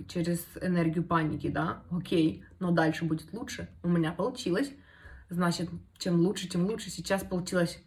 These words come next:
кое-как, в следующий раз получится легко. Открываемся с энергии кое-как на энергию легко,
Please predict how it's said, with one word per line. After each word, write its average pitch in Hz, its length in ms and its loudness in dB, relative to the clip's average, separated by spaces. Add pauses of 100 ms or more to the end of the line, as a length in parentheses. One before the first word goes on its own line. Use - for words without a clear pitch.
кое-как, 185 600 8
в - 60 -20
следующий 175 240 0
раз 175 100 -2
получится 170 640 0 (1000)
легко. - 580 -4 (1200)
Открываемся 220 1080 8
с - 160 -8
энергии 190 440 2
кое-как 180 520 6
на 196 80 0
энергию 165 440 4
легко, 165 580 -2